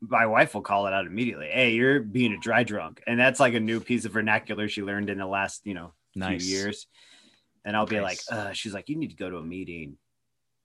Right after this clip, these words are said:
Speaker 1: And I'll go and sit there and be like, "Well, wife says I'm being a fucking dry drunk,"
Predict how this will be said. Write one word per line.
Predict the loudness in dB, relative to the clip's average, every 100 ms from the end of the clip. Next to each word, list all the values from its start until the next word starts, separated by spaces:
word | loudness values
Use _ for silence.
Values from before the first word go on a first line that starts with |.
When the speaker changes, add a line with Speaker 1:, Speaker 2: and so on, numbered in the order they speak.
| _
Speaker 1:
And | 0
I'll | 2
go | 0 -2
and | -4
sit | -6 -4
there | -4
and | -4
be | -8
like, | -4
"Well, | 0 0
wife | 2 4 4
says | 2 -2
I'm | -2
being | -4
a | -4
fucking | -2 -2 -4
dry | -2 4 4
drunk," | 4 -4 -8 -10